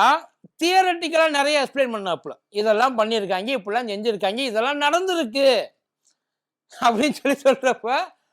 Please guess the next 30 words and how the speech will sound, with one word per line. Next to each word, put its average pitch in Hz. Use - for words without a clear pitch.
"இல்ல 339
அப்படின்னு 311
பண்ணிட்டு 285
இருந்தா 262
இல்ல, 254
தியரட்டிக்கலா 320
சொன்னா 262
தானே 262
ப்ரூவ் 247
பண்ண 208
மாட்டேன், 175
பிராக்டிக்கலா 294
பண்ணா." 285
இந்த 240
நம்ம 214
பன்னெண்டாவது 269
படிக்கிறப்பெல்லாம் 247
பயாலஜி 269
படிச்சவங்களுக்கு 220
தெரியும், 202
இந்த 185
தவளையை 262
படுக்க 247
போட்டு 247
அறுத்து 233
பாகம் 254
பிரிச்சு 214
காமிப்பாங்க, 185
அதே 247
மாதிரி 262